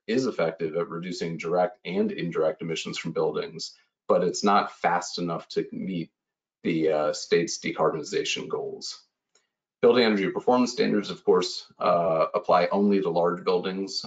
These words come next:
Uh, those buildings are responsible f-, for around ten percent of the residential and commercial building emissions.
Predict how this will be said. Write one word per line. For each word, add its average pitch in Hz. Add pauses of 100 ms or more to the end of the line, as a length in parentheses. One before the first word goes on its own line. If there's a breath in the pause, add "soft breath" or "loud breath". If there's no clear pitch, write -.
Uh, 92
those 90
buildings 87
are 82
responsible 82
f-, -
for -
around 85
ten 98
percent 95
of 95
the 82
residential 82
and 82
commercial 85
building 87
emissions. 98